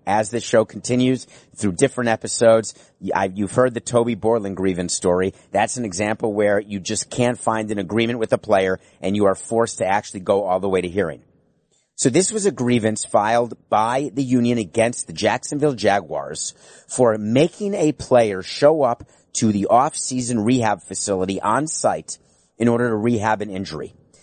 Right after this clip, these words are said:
The player remains nameless, but now, of course, it's been leaked and it was Dante Fowler. But the,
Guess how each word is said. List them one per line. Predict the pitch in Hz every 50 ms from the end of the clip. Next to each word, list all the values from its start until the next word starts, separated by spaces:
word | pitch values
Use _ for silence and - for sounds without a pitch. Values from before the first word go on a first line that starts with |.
| _ _ -
The | 113
player | - - - 139 143 160 180 175 170
remains | 160 143 135 131 131 139 151 151 123 104
nameless, | 117 127 135 131 113 85 87 107 - -
but | - 101 104
now, | 104 101 107 113 107
of | - -
course, | - 117 113 113 - -
it's | 98 -
been | - 117 110 107
leaked | 98 104 113 - -
and | 110
it | 95
was | 95 87 -
Dante | 98 90 95 - 110 113
Fowler. | - - - 73 73 73 80 101 - _ _ _ _ _ _ _ _ _ _ _ _ _ -
But | 131 123 -
the, | -